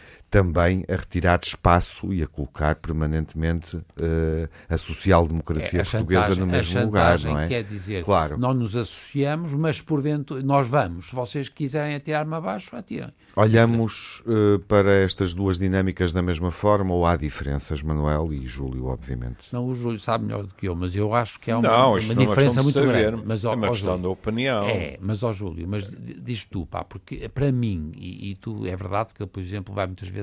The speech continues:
Speaker 2: à Catalunha, eu vou à Galiza, e o que a gente nota é que há uma capacidade de fazer,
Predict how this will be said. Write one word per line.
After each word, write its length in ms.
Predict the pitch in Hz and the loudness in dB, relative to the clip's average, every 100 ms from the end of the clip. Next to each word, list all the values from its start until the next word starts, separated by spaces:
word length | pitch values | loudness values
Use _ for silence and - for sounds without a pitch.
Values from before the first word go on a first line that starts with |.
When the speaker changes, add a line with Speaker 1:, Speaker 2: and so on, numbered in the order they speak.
| 95 | -8
Speaker 2:
à 140 | 92 85 | -10 -10
Catalunha, 420 | 95 87 80 85 | -12 -10 -6 -4
eu 80 | 95 | -4
vou 220 | 95 98 | -4 -4
à 180 | 92 87 | -6 -6
Galiza, 720 | 87 87 90 80 71 71 _ _ _ _ _ _ _ | -10 -12 -10 -12 -14 -18 _ _ _ _ _ _ _
e 120 | - 127 | -4 -4
o 40 | |
que 300 | - - 120 | -4 -12 -8
a 60 | 95 | -4
gente 260 | 101 95 | -4 -6
nota 640 | 104 98 78 80 92 98 107 _ _ _ | -4 -4 -4 -8 -10 -10 -12 _ _ _
é 160 | - 113 - | -12 -12 -12
que 280 | - 131 123 | -12 -6 -4
há 120 | 101 | -2
uma 200 | 95 101 | -4 -4
capacidade 720 | - - 104 - 95 80 85 | -6 -8 -10 -8 -8 -6 -8
de 80 | 92 | -10
fazer, 680 | - 110 90 82 78 69 | -10 -8 -8 -8 -12 -14